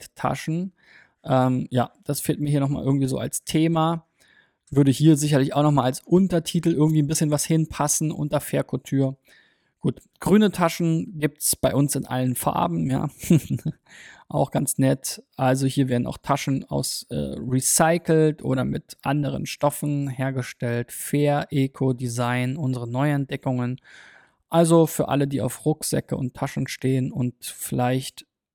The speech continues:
ein bisschen nachhaltiger konsumieren wollen, können hier auf diesem Shop Taschen finden. Und hier unten haben wir so einen klassischen seo-Text, würde ich mal sagen. Hier sind ein paar Absätze, ein paar Themen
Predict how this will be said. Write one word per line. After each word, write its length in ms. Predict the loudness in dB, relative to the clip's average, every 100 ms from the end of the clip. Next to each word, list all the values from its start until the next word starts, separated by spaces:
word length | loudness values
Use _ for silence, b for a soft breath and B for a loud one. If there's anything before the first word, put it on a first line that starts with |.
| _
ein 220 | 0 0
bisschen 480 | 2 2 2 2 2
nachhaltiger 600 | 2 0 0 -4 0 -2
konsumieren 720 | -2 -2 -2 0 0 0 0
wollen, 340 | -2 -2 -2 -6 _ b b b b b
können 220 | -2 0 0
hier 300 | 0 0 0
auf 180 | -6
diesem 300 | -4 -4 -2
Shop 360 | -6 -8 -10 _ _
Taschen 340 | -10 -8 -8 -6
finden. 320 | 0 0 2
Und 160 | -2 -2
hier 160 | -4
unten 220 | -4 -2
haben 100 | 0
wir 60 | 2
so 80 | 0
einen 80 | -2
klassischen 520 | -2 0 -2 -2 -4
seo-Text, 1000 | -2 0 2 2 -2 -4 -6 -4 -6 -4
würde 180 | -4 -4
ich 100 | -4
mal 140 | -4
sagen. 520 | 0 0 2 0 -4 -8 b b b b
Hier 200 | -4 -2
sind 380 | 0 0 -2 -10 -14 _ _ -6
ein 80 | -6
paar 240 | -4 -6
Absätze, 680 | -6 -4 -2 -2 -2 0 0
ein 160 | 0
paar 280 | -4 -6 -6
Themen 1000 | -2 2 2 2 0 -4 -10 -20 -20 _